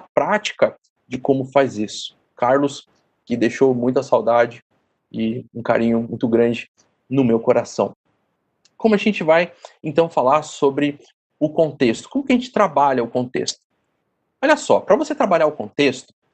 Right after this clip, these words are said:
primeiro, entenda o tema, ou seja, a ideia central, tá? Quando você tá lidando com essa questão da ideia central, do tema, leia a passagem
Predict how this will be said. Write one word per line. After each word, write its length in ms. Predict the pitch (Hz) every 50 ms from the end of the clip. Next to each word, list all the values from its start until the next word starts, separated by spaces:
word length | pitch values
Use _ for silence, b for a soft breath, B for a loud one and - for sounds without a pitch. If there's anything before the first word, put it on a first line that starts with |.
| _ _ _ _ _ _ _ _
primeiro, 480 | - 233 226 233 247 208 - - - - _
entenda 420 | - 214 202 208 196 196 190 202 196
o 40 |
tema, 500 | 196 - _ - 170 175 147 110 98 - - _ _ _ _ _ _ _ _ _ _
ou 100 | - 170
seja, 360 | - - - 202 202 - -
a 80 | - 196
ideia 200 | 208 202 196 190
central, 520 | - 220 208 196 208 - 120 113 - - _ _ _ _ _ _ _ _ _ _ _ _ _
tá? 300 | 123 131 160 - - _ _ _ _ _ _ _ _ _ _ _ _ _ _ _ _ _ _ _ _ _
Quando 200 | - 190 214 240
você 200 | 233 202 208 202
tá 180 | - - 160 139
lidando 320 | 135 127 113 113 101 101 98
com 80 | 117
essa 160 | 107 - 113
questão 240 | - 113 110 - 113
da 100 | 107 123
ideia 240 | 127 110 110 107 107
central, 480 | - - - - - 117 123 113 - -
do 80 | - - _
tema, 280 | - 143 143 120 110 - _ _ _ _ b b b b b b b b _
leia 240 | 196 247 285 277 254
a 20 |
passagem 840 | 254 254 220 - - - - - 151 156 170 160 131 107 104 98 -